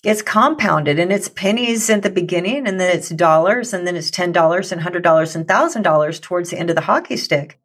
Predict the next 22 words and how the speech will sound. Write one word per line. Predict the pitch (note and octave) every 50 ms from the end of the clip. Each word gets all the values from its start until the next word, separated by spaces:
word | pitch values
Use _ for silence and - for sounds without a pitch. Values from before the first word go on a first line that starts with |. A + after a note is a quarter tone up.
| _ _
But | - G#3
that's | A3 C#4+ D4+ -
closer | - - A3 G3 G3 - - G3+
to | F#3+ F#3
your | F3+ F3 F3
twenty | F3 - - A3+ D#4 F#4 D#4
years | G#3 E3 D#3+ D#3 F3 F3 -
of | F#3 F3+ F#3
being | G3+ F#3+ F3+ F3+
a | F3
really | D#3 E3 F3 E3+ E3+ F3 E3+ E3 F3+ F3+ F3+ - _ _ _ _ D#3+
disciplined | D#3+ F#3+ F#3 - G3 F3 - - F3 E3 D#3+ D#3+ E3 F#3 F#3+ - - - -
investor, | - G3 G3 - D#4 F4 F4 - - D#3+
putting | D#3+ - - -
that | F#3 F3 C#3+
money | E3 G3 C4 D4 C4
away. | F#3 C3 C3+ A#2 B2+ D3+ D#3 - _ _ _
So | _ - - A#3
each | G3 B3+ D#4 E4 - - A3
day | A#3+ B3 D4 D#4 C#4 G3+
we're | F3+ F#3+ G3 G3
not | F#3+ F#3+ F#3+ F#3 F#3 G3 G#3+ A#3 A#3 G#3 - - - - -